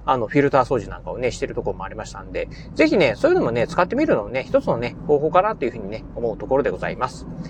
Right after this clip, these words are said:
はい、ということで、まあ、今日はね、まあ、雑談、まあ、ちょっとしたね、本当な雑談なんですけど、まあ、暑くなりましたねっていうね、えー、雑談をしてみました。えー、明日もですね、えー、ラジオお届けできるかなと思いますんで、乞うご期待いただければなと思います。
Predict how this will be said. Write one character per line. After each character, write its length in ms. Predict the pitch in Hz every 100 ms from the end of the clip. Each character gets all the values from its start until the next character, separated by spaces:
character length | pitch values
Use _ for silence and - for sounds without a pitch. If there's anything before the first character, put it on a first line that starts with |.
| - - -
は 100 | 160
い、 80 |
と 120 | - 147
い 20 |
う 20 |
こ 60 | 120
と 80 |
で、 120 | 101 104
ま 100 | 165
あ、 20 |
今 80 | 160
日 40 |
は 100 | 285
ね、 160 | 185 139
ま 120 | 147
あ、 40 | 135
雑 160 | 147
談、 160 | 202 190
ま 100 | 202
あ、 40 | 160
ち 60 |
ょ 40 | 214
っ 20 |
と 80 | 294
し 60 |
た 80 | -
ね、 140 | 302 165
本 200 | 208 277
当 100 | 277
な 140 | 262 196
雑 200 | 127 147
談 160 | 185 175
な 100 | 196
ん 60 | 165
で 60 |
す 80 | -
け 80 | 123
ど、 160 | 131 - - - -
ま 80 |
あ、 140 | 160 - -
暑 200 | 135 151
く 160 | 143 104
な 120 | 113
り 60 | 131
ま 100 | 165
し 40 |
た 100 | 143
ね 140 | 139 151
っ 40 |
て 100 | 147
い 40 | 123
う 40 |
ね、 120 | 139 131 -
え 100 | -
ー、 40 | 117
雑 160 | 123
談 200 | 123 113
を 140 | 110 113
し 60 | -
て 80 |
み 120 | 123 135
ま 80 |
し 60 | -
た。 140 | - - - - -
え 140 | 151 151
ー、 40 | 185
明 220 | 220 -
日 140 | 320
も 180 | 320 226
で 100 | 135
す 160 | - 131
ね、 220 | 160 - -
え 220 | 147 147
ー、 20 |
ラ 120 | 135 127
ジ 80 |
オ 80 | 110 117
お 80 |
届 300 | 123 135 135
け 40 | 131
で 100 | 123
き 80 | 151
る 60 |
か 100 | 113
な 160 | 117 123
と 80 | 101
思 100 | 110
い 40 |
ま 100 | 135
す 100 | 139
ん 60 | 117
で、 140 | 104
乞 140 | 147
う 20 | 123
ご 120 | 113
期 60 |
待 120 | 110 110
い 20 |
た 60 |
だ 20 | 110
け 60 |
れ 40 | 104
ば 100 | 135
な 120 | 156
と 80 | 117
思 100 | 95
い 60 |
ま 120 | 117
す。 180 | - -